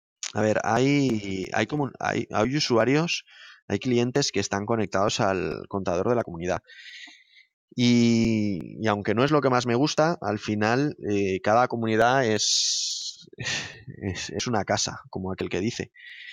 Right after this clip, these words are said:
Y entonces, si es una comuni-, es una comunidad con trescientos coches, probablemente, eh, no haya nadie que se conecte al contador de la comunidad. Primero,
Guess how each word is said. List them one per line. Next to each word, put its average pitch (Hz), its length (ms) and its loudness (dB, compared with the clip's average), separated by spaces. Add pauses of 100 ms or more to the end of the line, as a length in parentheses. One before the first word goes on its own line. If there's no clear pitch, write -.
(140)
Y 101 100 -4
entonces, 104 520 2
si - 80 2
es 107 120 2
una 135 160 2
comuni-, 123 360 0
es 117 300 0
una 120 140 0
comunidad 120 400 2
con 107 160 -2
trescientos 113 600 -2
coches, 131 580 0 (540)
probablemente, 123 1040 2
eh, 95 840 -2 (720)
no 117 260 2
haya 120 340 4
nadie 135 580 2
que 123 120 -4
se 104 120 -2
conecte 101 400 -2
al 107 140 2
contador 98 420 -2
de 98 60 0
la 90 80 -2
comunidad. 82 380 -6 (340)
Primero, 139 580 2